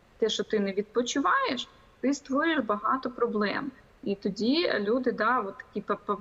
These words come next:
парадоксально починають дивитися на ці обставини, перевертається взагалі ситуація. І вони можуть, в принципі, тоді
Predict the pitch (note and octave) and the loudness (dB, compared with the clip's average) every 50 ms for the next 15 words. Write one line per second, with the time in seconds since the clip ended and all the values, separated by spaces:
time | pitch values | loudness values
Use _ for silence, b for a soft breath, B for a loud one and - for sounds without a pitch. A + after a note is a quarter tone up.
0 | - - A3 G#3+ A3 G#3 A3+ A#3+ A#3+ - C4 A3 G#3 G3+ F#3+ F#3 F3 - G3 F#3+ | -2 -2 0 0 2 2 0 -2 -2 0 0 0 0 0 -2 -6 -8 -8 -8 -8
1 | - G3+ G3 G3 F#3+ F#3 F3+ G3 G3 G#3+ D4+ G4 - A4+ A4 - - C#4+ C4+ C4 | -8 -8 -6 -4 -4 -4 -4 -4 -4 -4 -4 -2 -2 -2 -2 0 0 2 2 2
2 | A#3+ G#3+ - - - G#3+ G3 F#3+ F#3+ F#3+ - - - G#3 G3+ F#3 F3+ F3+ F3+ F3 | 0 0 -6 -6 -4 -2 0 0 -2 -2 -6 -4 0 0 0 0 -2 -6 -8 -8
3 | - G3+ - G3 F#3+ G#3 G#3 - A3+ G#3+ G#3 G3 F#3+ F#3+ - - F3+ - - G3 | -6 -4 -4 -2 -2 -4 -4 -2 -2 -2 0 0 -2 -4 -6 -8 -10 -6 -6 -6
4 | G3+ G#3+ G3+ F#3 F#3 F#3 - - F#3+ - - - E3+ - - - - - - - | -4 -4 -4 -4 -4 -4 -4 -6 -4 -2 0 0 0 0 -2 -6 -14 -16 -16 -16
5 | - - - - - - - G#3 G3 G3+ G3 A3 B3+ C4 A#3 A3 A#3 A#3+ A#3 G3+ | -18 -20 -20 -20 -12 -6 -2 -2 0 2 4 4 4 4 4 2 0 -2 -2 -6
6 | - - - A3 A3 A3 - - - - - - G#3 F#3+ F3+ F#3+ G3+ G#3 G#3 G#3 | -8 -6 -6 -6 -6 -6 -8 -8 -8 -8 -6 -4 -4 -4 -2 0 0 2 4 4
7 | G#3 G#3 G#3 | 4 2 0